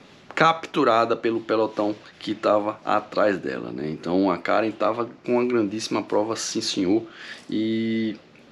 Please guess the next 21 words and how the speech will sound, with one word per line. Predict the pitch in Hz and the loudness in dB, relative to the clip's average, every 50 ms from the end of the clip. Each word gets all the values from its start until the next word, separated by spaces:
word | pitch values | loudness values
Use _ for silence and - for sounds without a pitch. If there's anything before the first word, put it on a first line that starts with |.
| - - | -12 -6
segurou | - - 180 165 185 180 175 170 | -4 -2 0 4 6 8 8 8
ali | 170 156 156 | 8 6 4
na | 151 147 | 2 0
frente, | - - 135 135 131 - | 0 0 0 0 0 0
no | 120 110 | 0 0
pelotão | - 117 113 113 113 - | 2 2 2 2 2 0
da | 107 | -2
frente, | 101 - - 113 110 - - | -2 0 -2 -2 -2 -2 -2
pelo | - 110 107 | 0 0 2
menos | 104 101 104 101 98 | 2 2 2 2 2
aí | 95 95 | 2 0
por | - - - | 0 -2 -2
um, | 101 101 101 95 92 - - - - - | -2 0 0 0 -2 -4 -8 -16 -2 0
por | 131 127 | 0 2
pelo | 127 - 160 165 160 | 4 6 6 6 6
menos | 147 147 147 147 135 | 6 4 4 2 2
aí | 131 131 131 127 | 2 2 0 0
quatro, | 127 - 123 123 131 131 127 - - | 0 2 4 4 6 4 2 -2 -4
três | - - 123 123 104 | -2 0 0 0 -2
voltas. | 92 80 73 73 76 73 - - - - - - - - - - - | -4 -4 -2 -2 -2 -2 -4 -8 -14 -14 -14 -14 -16 -16 -18 -18 -10
Então, | - 95 95 104 107 107 | -4 0 0 2 0 0